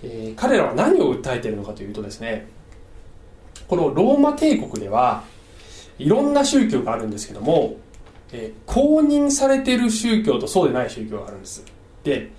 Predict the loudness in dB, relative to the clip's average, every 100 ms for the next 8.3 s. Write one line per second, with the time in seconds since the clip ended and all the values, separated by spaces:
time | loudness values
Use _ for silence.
0 | -20 -20 -20 -12 -10 0 4 4 4 0
1 | -2 -2 -2 2 4 4 4 2 0 -4
2 | -6 -12 -10 -12 -12 -18 -20 -20 -4 -2
3 | -2 0 2 4 4 2 2 0 2 0
4 | 0 -2 -2 -2 -6 0 2 4 4 2
5 | 0 0 -4 -8 -10 0 2 2 2 2
6 | 2 0 0 -2 -8 -12 -16 -12 -8 -8
7 | -10 -20 -20 -20 -20 -20 -2 0 2 2
8 | 2 0